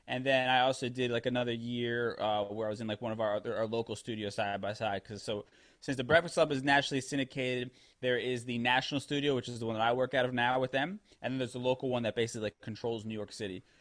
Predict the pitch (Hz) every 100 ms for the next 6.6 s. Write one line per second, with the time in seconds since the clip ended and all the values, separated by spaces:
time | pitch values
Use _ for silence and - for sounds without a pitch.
0 | _ 113 113 110 127 123 123 127 131 127
1 | 123 110 117 117 120 110 107 110 104 107
2 | 104 104 - 107 107 98 95 - 92 90
3 | - 107 95 104 107 - 107 95 - 98
4 | 95 90 90 90 90 87 82 107 113 123
5 | 113 113 104 101 104 101 101 101 98 90
6 | 95 101 95 95 92